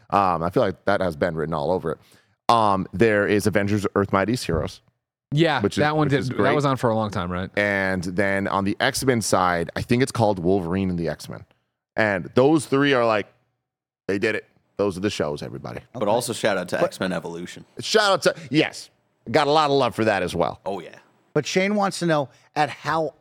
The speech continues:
Speaker 4: old
Speaker 2: My apologies.
Speaker 4: do we do the introduction? So for me, I was gonna bring up, you know, I really vividly remember kindergarten and first grade going to school,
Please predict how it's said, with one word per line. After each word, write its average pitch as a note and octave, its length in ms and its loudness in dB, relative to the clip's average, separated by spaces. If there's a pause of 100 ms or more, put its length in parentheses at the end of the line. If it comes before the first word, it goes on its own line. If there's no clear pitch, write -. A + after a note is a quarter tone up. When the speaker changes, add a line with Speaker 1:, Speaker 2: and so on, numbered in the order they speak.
Speaker 4:
old E3+ 640 0 (260)
Speaker 2:
My F#2 140 -2
apologies. F2+ 420 -10
Speaker 4:
do D3 100 -2
we C#3+ 120 0
do C#3 120 -2
the C3+ 140 -4
introduction? B2 560 -2
So D#3 160 0
for C3 160 -6
me, F#3+ 240 0
I D#3+ 120 2
was C#3 140 -4
gonna C3 200 -4
bring C3 240 -2
up, B2 160 -2 (260)
you D#3+ 80 4
know, E3 220 2
I F3+ 160 2
really F#3 380 2
vividly D3 500 0
remember B2+ 760 -2 (460)
kindergarten F#3 580 2
and C#3+ 120 -2
first D3 300 0
grade B2+ 360 0
going C#3+ 320 2
to C3+ 80 0
school, C#3 580 2